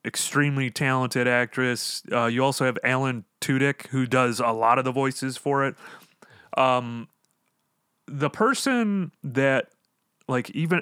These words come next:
<laughs> Jason Alexander, Christopher Maloney, J B Smoove from, uh, Curb Your Enthusiasm, Jim Rash, who's on Community as, uh, Dean Pelton. Um, but the one that I thought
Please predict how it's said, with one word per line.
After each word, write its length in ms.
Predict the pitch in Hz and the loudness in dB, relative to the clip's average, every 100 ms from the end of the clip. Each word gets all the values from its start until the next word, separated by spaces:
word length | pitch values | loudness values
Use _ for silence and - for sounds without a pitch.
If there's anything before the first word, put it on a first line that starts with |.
| - | -2
<laughs> 140 | 147 | -8
Jason 340 | 131 160 - 147 | -4 -4 0 0
Alexander, 760 | 120 104 135 190 180 185 180 - - - - - _ - | -2 -2 0 2 4 2 0 -4 -18 -20 -20 -20 _ -2
Christopher 460 | 170 160 - 151 | 0 0 0 0
Maloney, 680 | 131 120 139 160 165 160 151 - _ _ _ _ _ _ - - | 0 2 2 2 2 0 -2 -8 _ _ _ _ _ _ -16 -8
J 280 | 139 160 160 | 0 2 2
B 200 | 165 151 | 2 0
Smoove 640 | - 170 185 185 180 156 - - _ _ | 0 2 4 4 0 -4 -14 -20 _ _
from, 400 | 143 131 127 127 | 0 2 0 0
uh, 540 | 123 123 120 117 113 110 _ _ _ _ _ - | 2 4 4 4 2 -2 _ _ _ _ _ -2
Curb 180 | 175 143 | 0 2
Your 140 | 139 | 0
Enthusiasm, 880 | 123 147 175 151 160 160 147 160 151 - - - - | 0 0 0 0 2 0 -2 -4 -6 -12 -20 -20 -8
Jim 300 | 135 156 139 | 0 0 2
Rash, 500 | 127 131 139 143 - | 4 4 4 2 -2
who's 360 | 127 123 117 - | -2 0 -2 -4
on 260 | 131 127 120 | 0 0 0
Community 640 | - 139 127 123 127 120 | -4 -4 -2 0 0 0
as, 340 | 117 117 113 107 | 0 0 0 -2
uh, 300 | 113 113 110 | 0 0 0
Dean 280 | 107 127 123 | -4 -4 -4
Pelton. 560 | 135 123 - 127 123 - - - - - - | 0 0 0 -4 -4 -10 -16 -20 -20 -14 -2
Um, 600 | 123 120 117 113 107 98 - | 2 2 0 -2 -8 -6 2
but 280 | 147 139 - | 2 2 0
the 100 | 135 | 0
one 360 | 131 147 180 180 | 2 4 4 2
that 160 | 170 | 2
I 160 | 135 151 | 2 2
thought 460 | 147 143 135 131 | 2 2 4 2